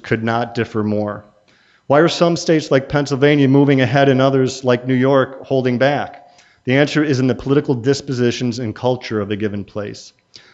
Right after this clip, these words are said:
The roughnecks and cowboy mystique associated with the drilling industry fits better in some regions than in others.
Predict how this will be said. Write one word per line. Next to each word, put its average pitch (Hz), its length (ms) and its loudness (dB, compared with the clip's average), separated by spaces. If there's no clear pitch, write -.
The 113 80 -2
roughnecks 147 520 2
and 123 100 -2
cowboy 135 380 2
mystique 123 500 0
associated 120 600 0
with 110 140 -2
the 107 80 -2
drilling 123 360 0
industry 113 400 -2
fits 110 200 -8
better 117 320 0
in 110 120 -4
some 123 300 0
regions 113 460 0
than 107 220 -4
in 104 100 -2
others. 104 420 -2